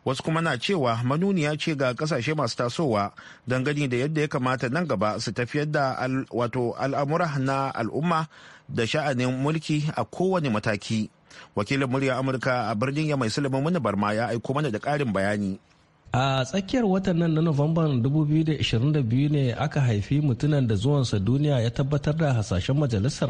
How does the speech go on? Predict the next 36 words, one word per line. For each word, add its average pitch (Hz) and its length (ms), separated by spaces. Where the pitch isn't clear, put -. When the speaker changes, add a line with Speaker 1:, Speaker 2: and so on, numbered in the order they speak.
Speaker 2:
Ɗinkin 143 320
Duniya 107 500
da 107 140
a 101 100
baya 120 440
ya 120 140
ayyana 123 360
cewa 143 480
yawan 110 280
mutanen 117 420
da 101 100
ke 101 160
doron 123 280
ƙasa 127 400
zai 135 160
cika 123 360
biliyan 107 460
ko 131 140
kuma 135 300
miliyar 123 380
takwas 139 360
a 98 60
bana. 101 340
Abin 104 280
da 117 80
ke 101 180
nufin 117 360
an 120 120
samu 113 320
ƙarin 127 280
mutane 120 520
miliyan 117 500
dubu 139 420
cikin 147 280
shekaru 107 400
ƙalilan. 101 560